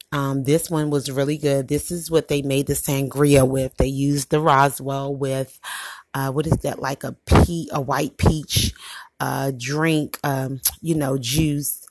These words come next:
with, they did the white peaches from the local orchard out there. Yes, and just sidebar, they have an orchard just right up the road as well.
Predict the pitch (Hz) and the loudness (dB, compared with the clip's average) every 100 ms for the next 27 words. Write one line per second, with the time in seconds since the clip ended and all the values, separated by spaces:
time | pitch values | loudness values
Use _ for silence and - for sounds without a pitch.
0 | - - - - 135 135 143 139 139 - | -20 -20 -20 -14 -6 -2 2 2 0 -2
1 | - 131 139 139 143 139 139 139 127 135 | -8 -6 -4 -2 0 0 0 -2 0 -2
2 | - - - 202 180 185 170 165 160 - | -4 -10 -8 -8 -6 0 2 2 2 -2
3 | 143 139 135 139 - 180 - 151 151 - | -2 0 0 0 0 -4 0 0 2 0
4 | 143 - 147 135 - 131 131 127 123 - | 0 -4 -6 -6 -4 -2 0 -2 -6 -12
5 | - - _ _ _ - 135 - _ _ | -20 -20 _ _ _ -16 -16 -16 _ _
6 | 175 156 143 - 165 - _ - 170 151 | 2 2 4 0 -2 -10 _ -2 2 4
7 | 147 147 - _ _ _ _ 147 156 - | 4 0 -4 _ _ _ _ 0 4 4
8 | - - 147 156 147 147 143 139 135 147 | 4 6 6 6 4 4 6 4 0 -6
9 | _ _ _ - 139 143 139 151 - 156 | _ _ _ -2 2 4 4 2 0 2
10 | 156 - 151 143 139 147 - 135 135 151 | 2 2 0 0 0 -2 -2 -2 -2 -2
11 | - 202 180 151 143 143 139 147 147 - | 0 2 4 4 4 2 0 -4 -6 -6
12 | 139 139 135 135 131 139 | -4 -2 0 0 -2 -4